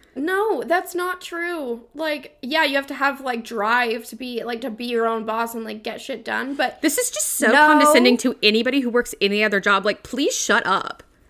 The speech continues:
Speaker 2: Like,
Speaker 1: Literally shut
Speaker 2: being an
Speaker 1: up.
Speaker 2: entrepreneur is literally a personal beneficial choice. Like, you do it because you want the lifestyle that you want, not because you literally have a superiority complex.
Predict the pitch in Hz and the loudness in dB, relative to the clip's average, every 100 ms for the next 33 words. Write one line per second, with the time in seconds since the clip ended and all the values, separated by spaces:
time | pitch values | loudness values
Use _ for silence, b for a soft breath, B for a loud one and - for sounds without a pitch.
0 | _ _ _ - 233 453 294 202 349 311 | _ _ _ -2 0 2 2 0 2 2
1 | 392 403 330 349 294 240 269 - 214 220 | 4 4 4 2 2 4 4 2 -2 -2
2 | 285 370 277 277 - 190 247 208 180 170 | -2 -4 -4 -6 -6 -4 -2 -2 -2 -4
3 | 185 185 165 - 180 190 190 240 220 277 | -4 -6 -6 -6 -6 -6 -6 -4 -2 -4
4 | 330 - 233 214 214 214 208 185 185 - | -6 -4 -4 -4 -4 -4 -4 -2 -2 -2
5 | 185 180 196 175 175 165 180 226 233 214 | -2 -2 -4 -6 -6 -2 -2 -2 -4 -4
6 | 208 196 185 190 180 - - 214 - 196 | -2 -2 -2 -2 -6 -8 -4 -4 -4 -4
7 | 180 170 160 - - - - - | -2 -4 -4 -6 -10 -10 -10 -12